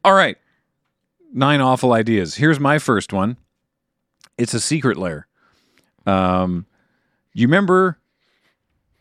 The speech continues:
way back when you get those starter,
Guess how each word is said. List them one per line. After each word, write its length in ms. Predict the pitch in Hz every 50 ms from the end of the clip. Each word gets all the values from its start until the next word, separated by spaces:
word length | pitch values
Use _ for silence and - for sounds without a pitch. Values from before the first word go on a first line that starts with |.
| _ _ _ _ _ _ _ _ _ _ _ _ _ _ - 117 110 _ _ -
way 260 | 123 113 123 127 135
back 500 | 117 117 104 98 95 95 - - - _ _ _ _
when 220 | - 110 110 110 107
you 80 | 107
get 160 | 98 117 110 95
those 160 | 104 95 -
starter, 360 | - - 113 113 113 107 95